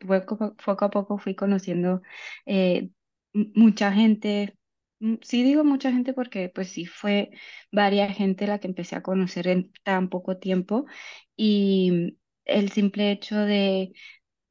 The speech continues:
cambiar el mindset que traía de victimizarme a, "Ok,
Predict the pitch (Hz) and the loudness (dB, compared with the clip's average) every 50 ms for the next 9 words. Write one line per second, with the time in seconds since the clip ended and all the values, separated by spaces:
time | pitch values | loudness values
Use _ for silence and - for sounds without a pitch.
0 | _ _ _ _ _ _ _ _ _ _ _ _ _ _ _ _ - 208 202 196 | _ _ _ _ _ _ _ _ _ _ _ _ _ _ _ _ -2 0 2 4
1 | 190 185 185 185 196 202 208 202 208 208 202 196 196 196 190 - - 208 214 214 | 4 4 4 4 4 4 4 4 4 4 6 6 4 4 2 0 -4 -4 -6 -6
2 | - _ _ _ - 196 190 - - 180 175 175 180 170 175 175 175 180 180 180 | -8 _ _ _ -12 -12 -8 -6 -4 -2 -2 0 0 0 0 0 0 0 2 2
3 | 180 175 170 170 165 175 180 175 - - 185 175 175 170 - - 170 170 170 175 | 2 2 2 0 -2 -4 -6 -6 -8 -6 -4 -4 -4 -4 -4 -6 -6 -2 0 2
4 | 180 185 190 196 - - - _ - 185 180 175 170 170 165 - - 180 175 - | 2 4 4 2 0 -2 -8 _ -6 -4 -2 -2 -2 -2 -4 -4 -8 -10 -12 -8
5 | - | -4